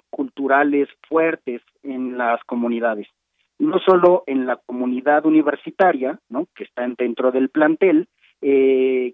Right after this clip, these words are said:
que la integran no solamente los estudiantes, sino también los profesores, los trabajadores, eh, los policías de vigilancia, todo el mundo son universitarios en el plantel, eh, sino también fortalecer lazos,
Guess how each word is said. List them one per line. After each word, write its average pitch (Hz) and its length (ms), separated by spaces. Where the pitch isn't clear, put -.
que 135 380
la 127 200
integran 143 680
no 139 220
solamente 135 440
los 127 200
estudiantes, 156 840
sino 113 220
también 123 480
los 117 160
profesores, 123 720
los 101 140
trabajadores, 113 800
eh, 110 560
los 110 140
policías 117 480
de 120 80
vigilancia, 127 840
todo 185 180
el 160 80
mundo 147 280
son 127 240
universitarios 123 920
en 113 140
el 117 100
plantel, 165 500
eh, 147 600
sino 202 200
también 202 460
fortalecer 165 600
lazos, 156 360